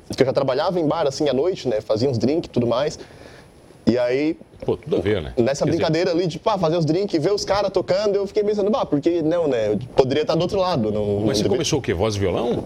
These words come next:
Speaker 1: Voz e violão. Comecei tocando no Paulista e eu fui indo, fui tocando em vários lugares aí, toquei no Jack Bone, Monastério, e fui tocando, fui,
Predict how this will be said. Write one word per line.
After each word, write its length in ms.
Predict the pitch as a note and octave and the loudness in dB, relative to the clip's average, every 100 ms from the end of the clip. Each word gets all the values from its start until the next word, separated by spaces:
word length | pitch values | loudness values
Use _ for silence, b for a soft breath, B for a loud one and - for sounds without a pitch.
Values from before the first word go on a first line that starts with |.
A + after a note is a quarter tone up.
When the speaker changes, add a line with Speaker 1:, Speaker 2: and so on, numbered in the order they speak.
| - | -2
Speaker 1:
Voz 140 | - C#3 | -2 0
e 40 | |
violão. 220 | F#3+ D3+ - - - - - - - | -2 -4 -6 -14 -14 -14 -10 -8 0
Comecei 240 | A#2 A#2 B2 | 0 2 0
tocando 260 | B2+ C#3 | 0 0
no 60 | B2 | 0
Paulista 580 | B2+ A#2+ D3 - E3 C3+ | 0 0 0 -2 -2 0
e 240 | A#2 A#2+ | 2 0
eu 80 | A2+ - - | -2 -6 -14
fui 200 | - D#3 | 0 0
indo, 300 | E3+ A3+ E3+ | 2 0 0
fui 100 | C3+ | 0
tocando 460 | B2+ A#2 C#3+ C3 B2+ - | 0 0 0 0 -2 -2
em 60 | A2+ | 0
vários 240 | B2+ D3+ | 0 0
lugares 400 | C#3 B2+ D3+ D3+ | 0 0 0 0
aí, 260 | C3 D3+ C#3+ | 0 0 0
toquei 220 | A2+ A2 | 0 0
no 60 | A2+ | -2
Jack 220 | G2+ - | -2 -2
Bone, 760 | F#2+ C3+ E3 B2+ A2+ G#2+ G2+ A2+ - - - | -2 0 0 0 0 0 -2 -6 -12 -16 -4
Monastério, 1160 | G2+ G#2+ A2+ - B2 D#3 D3 A#2+ A2+ G#2+ G#2 - B B B B - - - - - | -2 0 -2 0 -2 0 0 0 0 0 -2 -4 B B B B -20 -20 -20 -4 0
e 60 | |
fui 160 | F#3 A3 | 2 0
tocando, 360 | C4 A#4 C#4+ | 0 0 0
fui, 220 | D#3+ E3 | 0 -2